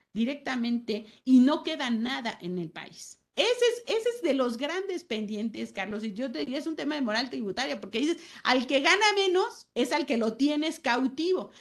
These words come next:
y al que se hace, bueno, decíamos en aquella sesión, me acuerdo, Snapchat y Google, lo que antes tardaban en,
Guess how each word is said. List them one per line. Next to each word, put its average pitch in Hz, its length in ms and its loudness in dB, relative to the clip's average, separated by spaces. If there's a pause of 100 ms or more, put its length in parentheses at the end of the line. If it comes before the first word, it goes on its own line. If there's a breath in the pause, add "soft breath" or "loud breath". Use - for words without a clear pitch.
(180 loud breath)
y 233 160 2
al 247 220 2
que 233 160 0
se 302 100 -4
hace, 349 460 -4
bueno, 208 440 -4
decíamos 226 720 -2
en 185 140 -4
aquella 214 580 -4 (200 loud breath)
sesión, 233 640 2
me 220 80 0
acuerdo, 226 480 -4
Snapchat 330 840 -2 (540 soft breath)
y 247 200 0
Google, 240 460 0 (140)
lo 233 240 2
que 320 80 -2
antes 370 300 -2
tardaban 277 600 0
en, 226 260 -2